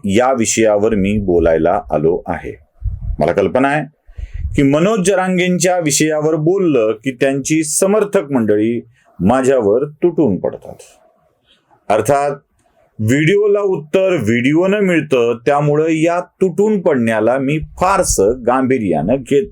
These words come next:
नाही. चला, तेवढं तरी बरं झालं की किमान व्हिडिओला उत्तर व्हिडिओनी येऊ लागलंय. ठीक आहे, पण त्या उत्तरात सुद्धा माझ्याविषयी वापरले जाणारे अपशब्द,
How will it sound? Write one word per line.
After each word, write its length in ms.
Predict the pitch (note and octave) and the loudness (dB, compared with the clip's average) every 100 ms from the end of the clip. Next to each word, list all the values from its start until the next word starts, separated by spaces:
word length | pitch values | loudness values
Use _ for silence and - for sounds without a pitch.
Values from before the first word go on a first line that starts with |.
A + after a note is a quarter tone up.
| - | -10
नाही. 140 | - - _ _ _ - - - - - _ _ _ _ _ - | -18 -20 _ _ _ -20 -16 -16 -16 -20 _ _ _ _ _ -2
चला, 120 | A2+ A#2 - - | -2 -4 -4 0
तेवढं 240 | G#2+ A2+ B2+ | 2 2 2
तरी 120 | B2+ | 2
बरं 200 | A#2 B2+ | 2 2
झालं 240 | A#2+ C3 | 2 0
की 220 | D3+ D3+ D3 | 0 -6 -2
किमान 560 | C3+ C3+ C3+ C3 B2+ A#2+ | 0 2 0 0 0 2
व्हिडिओला 460 | A#2 B2 C#3 C#3 | 0 2 2 0
उत्तर 440 | D3+ B2 - F3 E3 | 0 -2 -2 -2 0
व्हिडिओनी 540 | C#3+ A2 B2 D3+ F3+ | 0 0 0 0 0
येऊ 320 | E3+ G#2 D#2+ | 2 2 0
लागलंय. 400 | C#2 A1+ A1 - - - - - - - - - - - - - - - - - - - | -2 -4 -6 -4 -4 -4 -8 -8 -14 -18 -20 -16 -12 -8 -8 -8 -12 -14 -20 -20 -20 -4
ठीक 220 | A3 F3+ | 0 2
आहे, 120 | F3+ A#3+ _ _ _ _ _ _ _ _ - | 0 -4 _ _ _ _ _ _ _ _ -2
पण 200 | G#3+ A3 | 0 0
त्या 300 | - G3 G#3+ | 0 0 0
उत्तरात 560 | A3+ G3 - G#3 G3+ | 0 -2 0 0 -2
सुद्धा 640 | - D#3+ B2 C3+ A2 A#2 C#3+ - - _ _ _ | -2 -2 0 2 2 2 0 -6 -20 _ _ _
माझ्याविषयी 1000 | F#2+ A#2 D3 D3 F3 G#3+ G3+ - G3 G#3 | 0 2 2 2 2 2 2 2 2 0
वापरले 580 | F#3+ D#3 D3 E3+ E3 F3 | 0 0 0 0 2 0
जाणारे 380 | E3 E3 E3+ F#3 | 0 0 2 0
अपशब्द, 680 | D3 D3 F3 - F3 C#3+ A#2 | 0 0 0 0 -2 -2 0